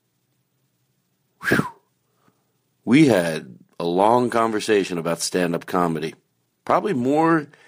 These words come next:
detailed than I ever got before. It was enjoyable. I mean, I love talking about stand-up comedy, so they wanted to talk about it. I was happy to talk about it.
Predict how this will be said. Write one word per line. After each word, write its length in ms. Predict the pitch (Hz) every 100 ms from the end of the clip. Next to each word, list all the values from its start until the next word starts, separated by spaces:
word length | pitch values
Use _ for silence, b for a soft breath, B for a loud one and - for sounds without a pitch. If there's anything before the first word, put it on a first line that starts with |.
| b b b _
detailed 680 | 120 131 131 - 107 104 98
than 140 | 92
I 80 | 92
ever 180 | 92 92
got 320 | 87 87 -
before. 420 | - - 82 69 - _ _ _ _ _ _ _ _ _ _ _ _ _ _ _ _ _ _
It 60 | -
was 120 | 101
enjoyable. 640 | 113 117 139 104 73 71 _ _ _ _ _ _ -
I 60 |
mean, 140 | 120 139
I 60 |
love 260 | 147 139 143
talking 240 | 101 90
about 240 | 90 85 85
stand-up 360 | - 87 82
comedy, 380 | - 85 82 78
so 160 | 78 87
they 140 | 95
wanted 260 | 117 101 85
to 80 | 82
talk 240 | 87 85
about 240 | 82 87
it. 80 | 82
I 120 | 90 98
was 120 | 85
happy 320 | 87 95 -
to 100 | 73
talk 260 | 76 76 73
about 320 | 69 76 71
it. 260 | - _